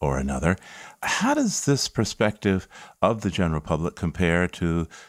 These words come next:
the positions that various politicians and candidates have been taking on the issue?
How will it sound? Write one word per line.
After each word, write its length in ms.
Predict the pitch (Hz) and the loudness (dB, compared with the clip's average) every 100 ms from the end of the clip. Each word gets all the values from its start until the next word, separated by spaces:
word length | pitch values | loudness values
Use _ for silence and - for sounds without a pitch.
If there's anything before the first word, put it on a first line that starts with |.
| _ | _
the 100 | - | -6
positions 580 | 85 85 82 95 85 - | -2 0 0 0 0 0
that 180 | 78 - | -4 0
various 280 | 76 76 | 0 0
politicians 640 | - 71 73 76 - 80 - | 0 0 0 -2 -2 -4 -4
and 100 | 73 | -2
candidates 520 | 78 69 69 73 - | -2 0 -2 -2 -4
have 100 | 80 | -2
been 120 | 78 | -2
taking 360 | 73 69 78 73 | -2 -4 -2 0
on 100 | 80 | 0
the 120 | 85 | 0
issue? 260 | 92 151 | -2 -4